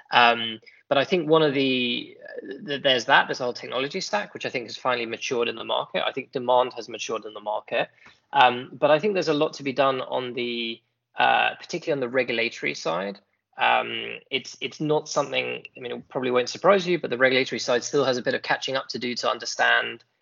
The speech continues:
the difference between short, medium, and long and how they interact with each other. That's not something legislation had ever envisaged. It had never envisaged people were gonna be moving around and chopping and changing as, as much as, as much as they are. Um, that's partly why we work with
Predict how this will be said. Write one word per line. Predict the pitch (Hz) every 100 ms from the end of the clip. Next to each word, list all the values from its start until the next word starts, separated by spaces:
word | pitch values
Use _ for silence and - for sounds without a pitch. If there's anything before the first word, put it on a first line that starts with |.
| _
the | -
difference | 135 127 170
between | - 131 127
short, | 117 127 117
medium, | 117 117 110
and | 110
long | 165 180
and | 139
how | 113
they | 110
interact | 110 - 143 147
with | 139
each | 135 -
other. | 127 131 127 - -
That's | - 135
not | 131
something | - 127 123
legislation | 123 117 131 - 120
had | 120
ever | 123 123 117
envisaged. | 113 110 127 143 165 151
It | -
had | 123
never | 123 120
envisaged | 113 120 123 110
people | - 120 113
were | 110
gonna | 113
be | 107
moving | 107 120 117
around | 117 117 120 117 113
and | 104
chopping | - 139 -
and | 117
changing | 113 123 120 117
as, | 110 107 -
as | 113
much | 113 120 -
as, | 110 113
as | -
much | 120 -
as | 120
they | 110
are. | 110 143 196 - - - - _ -
Um, | 123 120 117 117 - _
that's | - 151 -
partly | - 156 139
why | 123 131
we | 120
work | 117 127 120 -
with | 127 117